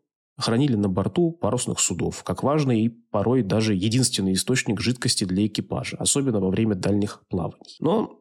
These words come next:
важно помнить или знать, что средневековые вина портились быстро,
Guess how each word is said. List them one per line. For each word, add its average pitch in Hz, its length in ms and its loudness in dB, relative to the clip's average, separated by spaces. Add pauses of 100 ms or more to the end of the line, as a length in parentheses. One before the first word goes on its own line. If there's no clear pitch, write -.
важно 131 260 0
помнить 185 500 2 (240)
или 117 160 2
знать, 104 460 0 (120)
что - 280 2
средневековые 127 640 4
вина 147 220 4
портились 101 440 0
быстро, 117 520 0